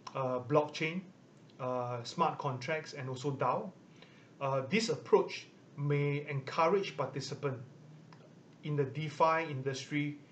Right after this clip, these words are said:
to establish joint ventures or other cooperative model to assume the governance and liability of operating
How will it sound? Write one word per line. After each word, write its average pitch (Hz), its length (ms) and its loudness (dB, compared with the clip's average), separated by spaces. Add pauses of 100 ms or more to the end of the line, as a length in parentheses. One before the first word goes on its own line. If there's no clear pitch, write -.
(260)
to 143 80 -2
establish 156 840 2 (260)
joint 160 280 2
ventures 151 680 0 (300)
or 135 200 0
other 156 480 4 (240)
cooperative 151 800 0
model 139 480 2 (560)
to 147 180 0
assume 180 760 0 (480)
the 139 80 -2
governance 156 720 2
and 127 200 -6
liability 135 640 -2
of 135 180 0 (200)
operating 143 720 -2